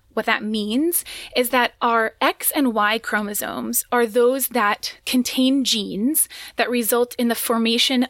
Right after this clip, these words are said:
of our gonads and other reproductive structures. Sex determination is then furthered along during development by the production of sex steroids like estrogen and testosterone, which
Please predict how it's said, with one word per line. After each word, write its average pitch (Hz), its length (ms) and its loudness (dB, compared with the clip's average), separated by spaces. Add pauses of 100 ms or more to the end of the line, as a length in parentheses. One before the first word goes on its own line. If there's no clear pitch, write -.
of 208 240 -2
our 208 160 0
gonads 233 960 -2
and 240 220 0
other 220 300 2
reproductive 202 640 -6
structures. - 800 -4 (680)
Sex - 380 0
determination 254 680 2
is 220 140 -4
then 202 180 -2
furthered 277 680 0
along 202 380 -2
during 208 260 -4
development 190 640 -6
by 208 120 2
the 208 120 -2
production 196 440 -4
of 196 140 -6
sex - 420 -2
steroids 254 600 0
like 190 220 -12
estrogen 220 600 -2
and 185 100 -8
testosterone, 262 960 0 (240)
which 233 240 -2